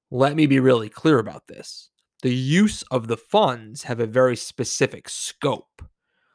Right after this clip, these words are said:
So, very specifically, state and local governments cannot use the funds towards pensions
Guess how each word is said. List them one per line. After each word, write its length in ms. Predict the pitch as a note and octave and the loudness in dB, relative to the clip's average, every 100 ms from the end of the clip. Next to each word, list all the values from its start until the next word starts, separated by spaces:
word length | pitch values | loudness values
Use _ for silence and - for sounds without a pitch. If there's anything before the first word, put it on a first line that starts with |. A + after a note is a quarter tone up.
| _ | _
So, 380 | - - G2 - _ _ | -12 -8 -8 -10 _ _
very 260 | A#2 A#2 B2+ | -4 -2 -2
specifically, 920 | - A3 G#3 - A#3+ - B2 A2+ A2 _ - _ | -2 -4 0 0 0 0 -2 -2 -8 _ -20 _
state 420 | - - G#3 C4 | -18 -2 0 0
and 160 | - A#3+ | -2 2
local 260 | G3+ F3+ | 2 2
governments 560 | D#3 C#3+ D3+ A#2 A2+ - | 0 2 0 -2 -8 -16
cannot 640 | - - C#3+ D3 F3 G#3+ E3 | -12 -6 -4 0 0 -2 -6
use 260 | E3 E3 | -6 -4
the 100 | D3 | -2
funds 440 | D3 E3 D#3 B2+ - | 0 2 2 0 -8
towards 400 | B2 A#2+ A2+ - | -8 -6 -6 -6
pensions 760 | - F#3+ G#3+ D4 D4+ D4 - | -2 -2 -2 -4 -4 -10 -16